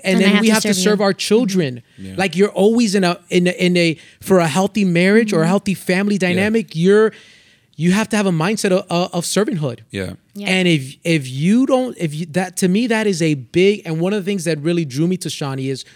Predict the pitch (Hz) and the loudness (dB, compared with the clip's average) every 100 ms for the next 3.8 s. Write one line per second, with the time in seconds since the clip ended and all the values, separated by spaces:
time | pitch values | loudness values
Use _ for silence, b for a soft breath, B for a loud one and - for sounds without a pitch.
0 | b b _ - 160 175 190 170 165 165 | b b _ 0 2 4 2 -2 -4 -4
1 | 151 156 139 139 - - 143 131 120 113 | -6 -8 -8 -10 -8 -4 -2 -2 -6 -10
2 | 110 117 - 160 143 95 170 160 147 131 | -10 -12 -10 -6 -4 -2 0 0 -2 -6
3 | - 160 139 151 151 - 147 | -4 -2 -2 -4 -4 -6 -8